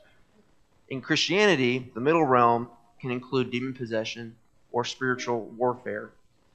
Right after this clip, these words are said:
This might sound really strange, um, and something that, like, I'm just making it up. I promise this is a thing. Um, but here are some verses from the Bible that talk about this, um, in not this terminology, but it's the same thing,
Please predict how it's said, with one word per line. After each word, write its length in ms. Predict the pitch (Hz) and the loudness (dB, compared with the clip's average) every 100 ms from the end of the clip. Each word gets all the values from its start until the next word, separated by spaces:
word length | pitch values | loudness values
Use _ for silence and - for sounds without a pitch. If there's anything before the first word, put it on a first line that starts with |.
| _ _ _ _ _ | _ _ _ _ _
This 200 | 135 185 | -2 4
might 200 | 185 165 | 8 6
sound 340 | - 160 147 131 | 6 4 6 4
really 180 | 143 | 4
strange, 720 | 147 - 131 120 120 120 - - _ 113 | 2 2 2 2 0 -4 -10 -14 _ -14
um, 300 | 107 110 123 _ | -12 -14 -18 _
and 140 | 104 - | -20 -4
something 320 | 139 127 123 | -2 -2 -2
that, 240 | 113 92 | -4 -2
like, 200 | 107 117 | 0 2
I'm 180 | 110 113 | 0 -4
just 160 | 120 123 | -8 -4
making 260 | 127 123 | -4 -2
it 120 | 120 117 | 0 4
up. 320 | 110 - - | 4 2 -2
I 60 | 113 | -4
promise 360 | - 127 127 | 0 -2 -2
this 120 | 127 113 | -4 -12
is 80 | |
a 60 | 113 | -12
thing. 360 | 120 120 117 120 _ _ _ _ | -8 -8 -8 -14 _ _ _ _
Um, 280 | 117 117 - _ _ | -8 -8 -10 _ _
but 120 | 139 | 2
here 140 | 175 208 | 8 6
are 60 | |
some 240 | 208 180 131 | 6 0 4
verses 640 | 143 139 - 113 110 - _ _ _ _ | 6 6 2 -6 -6 -12 _ _ _ _
from 140 | 139 | 0
the 80 | 151 | 2
Bible 480 | 123 113 113 110 - | 4 4 4 0 -4
that 160 | 123 - | -6 -2
talk 300 | 147 131 131 | 6 6 6
about 360 | 110 113 - 104 | 4 4 4 0
this, 420 | 101 - - - _ 113 | -4 -4 -14 -20 _ -8
um, 340 | 110 110 101 _ _ _ - | -8 -6 -12 _ _ _ -4
in 280 | 120 113 117 | -2 -2 2
not 240 | 135 - | 2 2
this 120 | 127 | -4
terminology, 600 | - 131 120 117 110 110 | -2 0 4 4 2 -2
but 140 | 104 120 | -6 -6
it's 120 | - | -6
the 60 | - | -10
same 260 | 143 120 | -6 -6
thing, 300 | 117 107 107 | -6 -8 -10